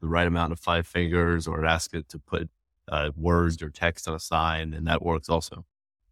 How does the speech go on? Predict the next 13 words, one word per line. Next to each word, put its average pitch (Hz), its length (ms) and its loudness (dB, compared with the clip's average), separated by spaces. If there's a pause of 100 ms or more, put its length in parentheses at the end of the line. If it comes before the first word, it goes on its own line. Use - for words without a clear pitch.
So 82 80 -8
very 90 160 2
flawless, 92 760 2
a - 20 -6
knock 82 280 0
out - 20 -6
of 76 60 -6
the 78 80 -6
park 80 340 0
by 80 80 -8
Meta 76 320 -2
once 78 220 -10
again. 82 200 -14